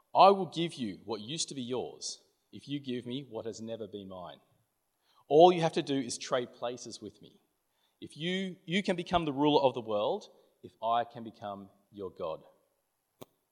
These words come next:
Fortunately, Jesus didn't bow down to Satan. Um, and perhaps Satan was hoping that Jesus' time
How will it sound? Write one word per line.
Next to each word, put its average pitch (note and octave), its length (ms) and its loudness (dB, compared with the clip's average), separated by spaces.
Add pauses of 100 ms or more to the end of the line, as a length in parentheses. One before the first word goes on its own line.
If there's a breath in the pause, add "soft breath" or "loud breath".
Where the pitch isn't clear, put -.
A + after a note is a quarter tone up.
(880)
Fortunately, C#3+ 580 0 (320)
Jesus A#2+ 580 -8 (200)
didn't G#2 260 -12
bow G2 140 0
down F#2+ 180 -4
to F2 80 -12
Satan. D#2 460 -10 (640 soft breath)
Um, A2 240 -8
and B2 440 -2 (140)
perhaps D3+ 440 6 (100)
Satan C#3 360 2
was B2+ 200 -4
hoping D3 380 0
that G#2 140 -10
Jesus' C3 520 -6
time C3 340 -4